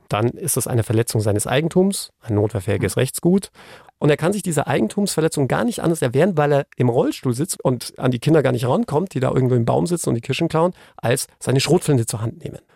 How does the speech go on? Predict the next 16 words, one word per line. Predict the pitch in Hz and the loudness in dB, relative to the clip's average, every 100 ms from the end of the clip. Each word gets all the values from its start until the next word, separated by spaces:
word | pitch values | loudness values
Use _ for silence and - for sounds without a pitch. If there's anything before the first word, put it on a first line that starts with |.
| _ | _
Und | 113 110 | -2 0
da | 139 | 0
sagt | 156 143 | 0 0
der | 135 | 0
Gesetzgeber, | 120 123 - 139 131 117 _ - | 0 0 0 2 2 0 _ -10
das | 104 - | -4 0
wäre | 131 117 139 | 2 4 2
viel | - - 180 226 | 0 2 4 4
zu | - 156 | 4 0
krass, | - - 165 - | -2 -4 -2 0
das | 127 107 | -2 -4
ist | - | -6
völlig | - 165 180 208 - | -2 0 2 0 0
außer | 135 185 - 165 | 0 2 2 0
dem | 160 156 | 0 0
Verhältnis, | 131 117 151 - 156 | 0 2 0 2 0